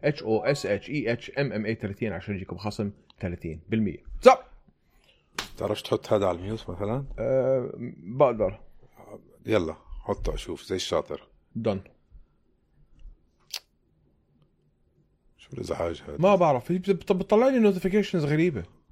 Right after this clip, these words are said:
Speaker 2: آه، على أساس أنت صحبة مع التك كتير.
Speaker 1: أنا
Speaker 2: عليها.
Speaker 1: وت-، ما ملناش خص ببعض.
Speaker 2: شو أخبار؟
Speaker 1: كله تحت السيطرة.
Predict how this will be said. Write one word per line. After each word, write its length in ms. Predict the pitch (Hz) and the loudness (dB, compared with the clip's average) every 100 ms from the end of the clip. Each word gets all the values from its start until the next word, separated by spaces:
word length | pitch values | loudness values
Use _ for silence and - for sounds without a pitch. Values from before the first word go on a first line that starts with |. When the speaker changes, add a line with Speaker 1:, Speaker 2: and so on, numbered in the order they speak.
| - - | -12 -6
Speaker 2:
آه، 300 | 98 104 - _ - | -4 -4 -6 _ -16
على 80 | 67 | -14
أساس 300 | - 85 92 | -8 -8 -8
أنت 220 | - - | -12 -10
صحبة 300 | - - 87 | -6 -6 -6
مع 100 | 82 | -10
التك 300 | - 101 - | -6 -6 -6
كتير. 520 | - - 117 107 - - | -12 -4 0 0 0 -8
Speaker 1:
أنا 380 | - 180 175 | -2 2 2
Speaker 2:
عليها. 200 | 143 85 | 0 -2
Speaker 1:
وت-، 80 | 131 | 0
ما 180 | 135 143 | 2 2
ملناش 440 | 151 151 175 180 | 2 2 4 2
خص 260 | - 170 - | -2 -6 -4
ببعض. 360 | 117 107 - - _ _ _ _ _ _ _ _ _ _ _ _ _ _ _ | -2 -4 -6 -14 _ _ _ _ _ _ _ _ _ _ _ _ _ _ _
Speaker 2:
شو 200 | - 95 | -6 -4
أخبار؟ 380 | - 95 92 113 - - | 2 2 2 0 -14 -6
Speaker 1:
كله 240 | 135 117 | -2 -2
تحت 220 | 113 104 | -6 -10
السيطرة. 420 | 113 - 104 92 | -8 -6 -6 -6